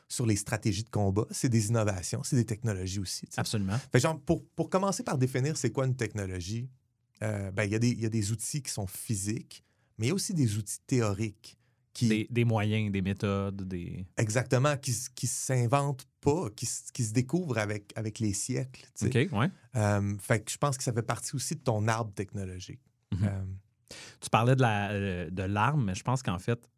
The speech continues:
Speaker 2: c'est, c'est un des gros points de ta création, euh, de, de, d'un univers. Quand tu réfléchis aux technologies, nécessairement, on va penser au conflit parce que c'est ce qui peut donner un avantage d'une certaine faction par rapport à une autre.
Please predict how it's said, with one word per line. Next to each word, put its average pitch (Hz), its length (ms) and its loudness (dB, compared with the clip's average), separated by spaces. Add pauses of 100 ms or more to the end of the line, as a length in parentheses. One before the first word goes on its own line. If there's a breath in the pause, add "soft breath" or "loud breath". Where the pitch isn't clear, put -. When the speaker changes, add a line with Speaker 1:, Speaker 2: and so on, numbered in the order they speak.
(420)
Speaker 2:
c'est, 92 240 -4
c'est - 220 -4
un 120 140 4
des 110 140 2
gros 107 320 0
points 110 440 -2 (200)
de 92 500 -2
ta 95 200 -2
création, 104 640 -4 (480 soft breath)
euh, 87 80 -4
de, 92 200 -2
de, 90 240 -4
d'un 95 200 -2
univers. 101 480 0
Quand 107 100 2
tu - 180 -6
réfléchis 98 360 -4
aux 117 60 2
technologies, 95 760 -2 (280 soft breath)
nécessairement, 110 640 0
on 101 40 0
va 90 760 -4 (580)
penser 90 320 -2
au 110 80 0
conflit 107 600 -4
parce 107 340 -4
que 110 180 -2
c'est - 180 -4
ce - 80 -8
qui - 80 -16
peut 107 120 0
donner 101 160 2
un 104 80 0
avantage 101 720 -2
d'une 95 180 -2
certaine 104 560 -4
faction - 540 -2
par 104 120 2
rapport 95 280 2
à 92 60 4
une 90 120 2
autre. 120 300 2